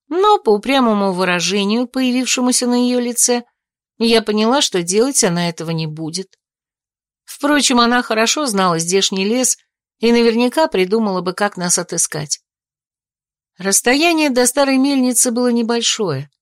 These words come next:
но из-за плохой дороги поездка заняла не меньше двух часов. И когда я услышала шум речных перекатов, а впереди показалось здание мельницы, было уже время обеда.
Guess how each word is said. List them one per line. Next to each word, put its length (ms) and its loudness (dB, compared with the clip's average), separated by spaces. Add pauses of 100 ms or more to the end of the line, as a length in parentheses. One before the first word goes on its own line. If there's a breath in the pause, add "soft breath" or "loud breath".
(580)
но 160 2
из-за 240 2
плохой 340 0
дороги 400 2
поездка 540 -4
заняла 380 -2
не 120 -4
меньше 300 -4
двух 240 -8
часов. 500 -6 (920)
И 100 -12
когда 300 0
я 180 4
услышала 540 2
шум 260 -2
речных 440 -2
перекатов, 720 -4 (500)
а 100 -4
впереди 400 0
показалось 560 0
здание 420 0
мельницы, 560 0
было 260 0
уже 220 0
время 360 0
обеда. 440 -6